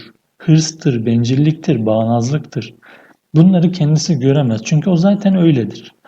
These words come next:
O zaman ona bunları göstermek üzere her kardeş bir ayna olmalıdır. İkincisi her kardeş birbirine örnek olmalı. Böylece bilgi ve erdemlerle bütünlenmiş bilgelik kardeşlerde yeşermelidir.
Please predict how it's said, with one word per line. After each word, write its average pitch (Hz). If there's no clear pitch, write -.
O 185
zaman 160
ona 143
bunları 135
göstermek 123
üzere 110
her 147
kardeş 123
bir 151
ayna 113
olmalıdır. 98
İkincisi 175
her 156
kardeş 151
birbirine 123
örnek 139
olmalı. 120
Böylece 127
bilgi 123
ve 170
erdemlerle 123
bütünlenmiş 110
bilgelik 131
kardeşlerde 120
yeşermelidir. 107